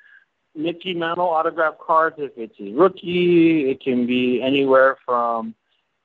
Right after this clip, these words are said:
uh, I think Mickey Mantle autos can start at the thousands. And then if you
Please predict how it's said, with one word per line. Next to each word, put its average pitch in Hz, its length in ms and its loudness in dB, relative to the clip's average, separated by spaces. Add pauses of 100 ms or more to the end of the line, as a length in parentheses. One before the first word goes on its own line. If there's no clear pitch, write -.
(380)
uh, 107 600 -4 (800)
I 117 140 -12
think 175 160 -8
Mickey 143 220 -6
Mantle 147 320 -6
autos 147 420 0
can 117 480 -8
start 135 260 2
at 120 120 0
the 110 160 -18
thousands. 143 640 -4 (540)
And 117 180 -10
then 117 120 -10
if 117 180 -12
you 117 100 -10